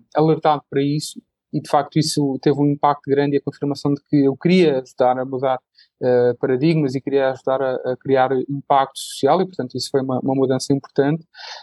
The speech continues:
Ahm, e depois muito, eh, acho que depois a confirmação veio não só com, com essa vertente,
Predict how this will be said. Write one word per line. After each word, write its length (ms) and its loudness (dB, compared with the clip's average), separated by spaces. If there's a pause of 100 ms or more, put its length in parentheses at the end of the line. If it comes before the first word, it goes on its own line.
(120)
Ahm, 360 4 (240)
e 60 2
depois 280 2
muito, 720 0
eh, 400 2 (120)
acho 160 -2
que 60 -20
depois 180 -2
a 80 -2
confirmação 640 -4
veio 260 0
não 120 -4
só 160 -2
com, 180 -8 (120)
com 80 -4
essa 240 -4
vertente, 380 -4